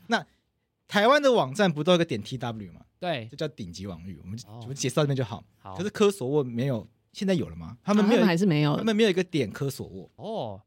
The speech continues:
Speaker 1: 所以看，就是一种没有主权、没有国格的感觉。我，我们国家的人民要建立自己的网站，可是我注册不到点科索沃。
Speaker 2: 哦，是哦。
Speaker 1: 对啊。
Speaker 2: 哦。
Speaker 1: 所以说，嘉佑就跑去，我觉得你很厉害，怎么想要去科索沃那种？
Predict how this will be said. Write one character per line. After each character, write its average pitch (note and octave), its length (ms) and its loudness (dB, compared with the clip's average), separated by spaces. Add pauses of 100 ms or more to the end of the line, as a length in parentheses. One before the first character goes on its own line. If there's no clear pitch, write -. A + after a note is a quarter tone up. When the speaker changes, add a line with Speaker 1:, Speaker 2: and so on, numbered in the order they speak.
(240)
Speaker 1:
所 D4+ 100 -4
以 C4+ 60 -4
看， G#3 280 -2 (260)
就 B3 120 -10
是 A#3 100 -6
一 A#3 80 0
种 F#3 160 0
没 C#3 360 -2
有 G#3 100 4
主 B2+ 240 -4
权、 G#2 380 -8
没 C3+ 120 0
有 G3+ 120 6
国 A#2+ 280 -4
格 A#2+ 140 -8
的 G2+ 120 -12
感 D#2+ 200 -16
觉。 B2 100 -12
我， D3+ 220 2
我 D#3 60 -4
们 E3 100 0
国 E3 180 4
家 G3+ 220 4
的 C#3+ 560 -8
人 C#3 180 0
民 C#3+ 200 -2
要 D3+ 120 2
建 D3+ 160 -4
立 D3 60 -6
自 C#3+ 100 -10
己 B2+ 120 -8
的 A2 40 -6
网 E2 160 -12
站， F#2+ 300 -12
可 D#3 80 -8
是 F#3 60 2
我 E3 80 2
注 F3+ 180 0
册 E3 140 0
不 B2+ 100 -6
到 B2+ 160 -4
点 F#2+ 160 -14
科 A2+ 160 -10
索 E2+ 180 -14
沃。 E2+ 200 -18 (260)
Speaker 2:
哦， F3 160 -20
是 F#3 440 -16
哦。 F2+ 180 -16 (140)
Speaker 1:
对 G#2+ 140 -10
啊。 D#2+ 100 -16 (140)
Speaker 2:
哦。 C#3+ 300 -12
Speaker 1:
所 C#3+ 80 -14
以 C#3 40 -12
说， D3+ 280 -4 (400)
嘉 C#3 220 -6
佑 C#3 140 0
就 C3+ 100 -4
跑 G2+ 140 -10
去， A#2+ 180 -12
我 E3 80 -2
觉 C4 100 4
得 C#4+ 60 2
你 B3 60 2
很 D3+ 160 0
厉 F3+ 120 4
害， F#3+ 80 8
怎 C#3+ 100 4
么 F3+ 80 6
想 B2 140 2
要 C3+ 80 4
去 C#3 100 -6
科 D#3 160 0
索 G2 160 -6
沃 A2+ 120 0
那 C3 80 0
种？ F2 120 -4